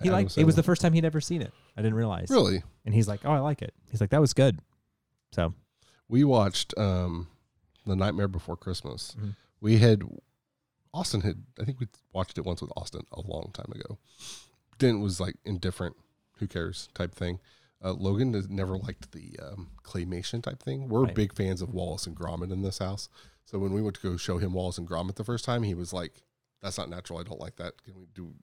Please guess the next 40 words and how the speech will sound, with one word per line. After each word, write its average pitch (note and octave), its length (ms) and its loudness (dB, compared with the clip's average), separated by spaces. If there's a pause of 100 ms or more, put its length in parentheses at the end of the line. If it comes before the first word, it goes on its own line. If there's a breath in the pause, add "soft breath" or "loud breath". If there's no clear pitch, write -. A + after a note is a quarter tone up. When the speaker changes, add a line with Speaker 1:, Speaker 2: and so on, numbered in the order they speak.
Speaker 2:
I F#2 40 -10
don't F#2 100 -8
wanna E2+ 200 -6
do F2 140 -8
that." D2 260 -6
So - 80 -4
we A2 100 6
never G2+ 200 2
showed F2 280 -6
it. C#2+ 160 -12 (420 loud breath)
He B2+ 120 0
just A2 160 2
randomly F#2 400 -6
came F2 180 -10
up E2 120 -10
to E2+ 80 -8
us E2 80 -6
like, F2 100 -10
"Can A2+ 120 -6
we G3 100 0
watch F3 340 -6
Nightmare E3 300 -8
Before D#3 260 -6
Christmas?" - 400 -8
I - 40 -16
was A#2 80 -14
like, - 80 -14 (440)
"Sure, G#3 200 -12 (100)
we E3+ 60 -14
watch A3 220 -10
it." - 120 -4 (800 loud breath)
And A2+ 120 0
both G#2 220 4
of G2+ 60 -6
them G2+ 140 0
looked F2+ 200 -4
bored - 260 -8
out - 120 -6
of G#2 60 -12
their E2+ 120 -8